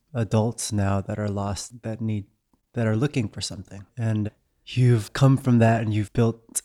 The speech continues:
a, a community of people that are like-minded and that support you, and you're, you're starting a family soon. How much,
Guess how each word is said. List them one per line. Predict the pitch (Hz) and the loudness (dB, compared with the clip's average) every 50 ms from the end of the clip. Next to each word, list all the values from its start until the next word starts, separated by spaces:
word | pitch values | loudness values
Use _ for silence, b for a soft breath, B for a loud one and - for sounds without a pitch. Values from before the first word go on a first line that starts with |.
| _ _ | _ _
a, | - 117 110 107 107 107 107 | -2 0 0 2 2 0 0
a | 104 101 101 | 0 -2 -4
community | - - - 107 113 117 117 113 110 104 104 101 101 101 92 - - | -4 -6 -4 -2 0 0 2 0 0 -2 -4 -6 -6 -8 -10 -10 -10
of | 117 107 - | -10 -10 -8
people | - - 110 - - 104 101 98 | -6 -6 -6 -4 -2 -2 -2 -2
that | 98 104 98 95 90 - - - | -2 -2 -4 -4 -6 -8 -10 -8
are | 117 113 | -6 -4
like-minded | 107 104 104 101 - 110 107 107 104 92 98 92 98 | -2 -2 -2 -2 0 0 2 2 2 2 0 -2 -2
and | 95 98 | -4 -4
that | 98 - - | -4 -6 -8
support | - - - 110 104 98 - - - | -10 -8 -4 -4 -4 -2 -4 -4 -4
you, | 104 98 98 104 - | -4 -4 -4 -4 -4
and | 107 104 101 98 95 92 95 95 87 - _ _ _ - | -4 -2 -2 -2 -2 -2 -4 -4 -6 -8 _ _ _ -10
you're, | 110 104 101 98 - - - | -6 -6 -6 -6 -6 -6 -6
you're | 123 104 | -6 -4
starting | - - - 101 196 202 98 104 | -4 -2 -2 -2 -2 -2 -2 -4
a | 98 | -4
family | - - 110 107 110 104 104 104 98 | -4 -2 -2 0 0 0 -2 -2 -4
soon. | - - - 113 107 104 104 107 107 104 - _ | -6 -8 -6 -6 -4 -4 -4 -4 -6 -8 -12 _
How | _ - - - - 117 117 120 127 131 135 131 | _ -12 -10 -2 2 2 4 6 6 6 6 6
much, | 131 127 117 113 113 110 - - - - - - - | 6 6 6 6 4 2 0 0 0 2 0 0 -2